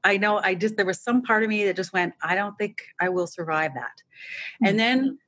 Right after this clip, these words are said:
Speaker 1: the other part of me is I love what makes, like, what makes human beings tick. So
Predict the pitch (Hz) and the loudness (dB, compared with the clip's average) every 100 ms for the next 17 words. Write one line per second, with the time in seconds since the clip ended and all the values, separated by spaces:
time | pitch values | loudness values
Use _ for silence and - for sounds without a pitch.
0 | _ - 220 214 226 262 277 - 220 214 | _ 0 2 2 4 2 0 0 2 2
1 | 202 196 190 185 180 175 180 185 190 190 | -2 -2 -2 0 -2 -4 -2 0 0 0
2 | 190 196 196 185 160 147 - - 185 - | 0 2 0 -2 -6 -8 -10 -4 -2 0
3 | 175 175 165 - _ - 156 147 - - | 0 0 -4 -16 _ -10 -8 -8 -12 -16
4 | _ _ _ _ 240 220 208 208 - 208 | _ _ _ _ 0 2 0 -2 -2 0
5 | 196 180 175 175 - - 165 - - - | 2 2 2 0 -6 -2 -2 -2 -12 -14
6 | - - - - - 190 185 | -14 -14 -16 -4 2 4 2